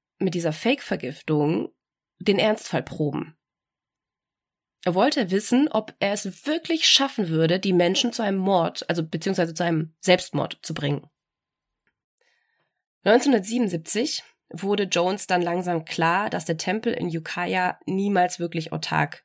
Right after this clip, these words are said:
leben könnte. Da waren einfach zu viele politische Meinungen dabei, zu viele Politiker, die sich einmischten, die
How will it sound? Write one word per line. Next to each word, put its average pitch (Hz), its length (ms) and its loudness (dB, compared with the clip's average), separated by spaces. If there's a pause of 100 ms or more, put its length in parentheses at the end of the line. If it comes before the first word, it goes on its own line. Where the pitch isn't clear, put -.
(120)
leben 151 340 0
könnte. - 440 -10 (680)
Da 175 460 6
waren 233 200 6
einfach 233 280 -2
zu - 120 0
viele 220 280 -4
politische 202 840 0
Meinungen 180 540 4
dabei, 160 480 2
zu 226 140 -8
viele 220 120 -4
Politiker, 196 500 -6
die 180 120 -4
sich - 260 -8
einmischten, 156 760 0
die 202 380 -6